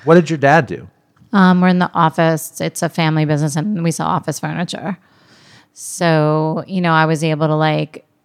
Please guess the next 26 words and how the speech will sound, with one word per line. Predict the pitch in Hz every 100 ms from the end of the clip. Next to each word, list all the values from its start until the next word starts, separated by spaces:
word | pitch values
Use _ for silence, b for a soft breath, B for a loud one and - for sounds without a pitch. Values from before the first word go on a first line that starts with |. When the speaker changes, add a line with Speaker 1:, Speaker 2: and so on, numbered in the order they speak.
| -
Speaker 2:
you | 185
know, | 165
drink | 160 170 165 180
a |
bottle | 156 160 156 156
of | 156
wine | 156 151
at | 156
night | 156 147
by | 151
myself | 151 160 - 262 247 233
and | 190 165
then | 156
smoke | - 165 151
a |
joint | 147 220 214 202 196 190
and | 170 156
then | 156 156 156 156
make | 175 170 160 _
phone | - 180 165
calls | 165 160 -
'cause | 151
then | 160
I | 151
was | 151 151
happy. | 156 208 202 208 196 190 190